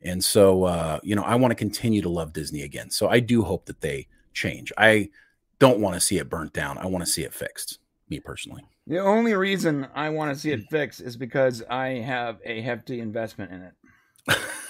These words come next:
Speaker 1: <laughs> All right, there it
Speaker 2: I mean,
Speaker 1: is.
Speaker 2: I, I, I'll be real honest with you. If, um, if I wasn't invested in this, I'd be rooting for it to, to burn. I'm so over Disney, and I'm gonna explain why right now. Okay,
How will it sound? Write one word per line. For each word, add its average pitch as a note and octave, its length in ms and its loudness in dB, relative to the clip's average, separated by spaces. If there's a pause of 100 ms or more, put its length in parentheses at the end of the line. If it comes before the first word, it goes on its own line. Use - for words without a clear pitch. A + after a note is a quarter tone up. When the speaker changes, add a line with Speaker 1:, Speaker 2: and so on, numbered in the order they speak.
(360)
Speaker 1:
<laughs> - 360 0
All A2 140 4
right, E3 260 2
there F#2 160 0
it B2 80 2
Speaker 2:
I C#3+ 40 2
mean, C#3 120 2
Speaker 1:
is. C3 60 -4
Speaker 2:
I, D3 100 -2
I, C#3+ 360 -8
I'll F3 140 2
be E3+ 200 0
real F3+ 320 2
honest D3+ 420 -2
with A#2 140 -8
you. G#2+ 200 -8
If, B2 260 -4
um, A2 360 -4 (800)
if B2+ 160 -4
I E3 120 6
wasn't E3+ 360 4
invested C#3 540 -2
in D3+ 40 -8
this, D#3 340 0
I'd B2 180 -4
be C3 120 -4
rooting A2 420 -6
for G#2 240 -6
it E2 100 -12
to, F2+ 80 -16 (420)
to A2 100 -2
burn. F#2 420 -8 (1000)
I'm D3+ 180 0
so F3 280 8
over D#3+ 300 4
Disney, E3+ 460 2
and C#3+ 100 0
I'm C#3 80 0
gonna C3+ 100 2
explain C#3 380 0
why A2+ 160 2
right G2 200 -4
now. F2 220 -12 (1120)
Okay, F#3+ 300 6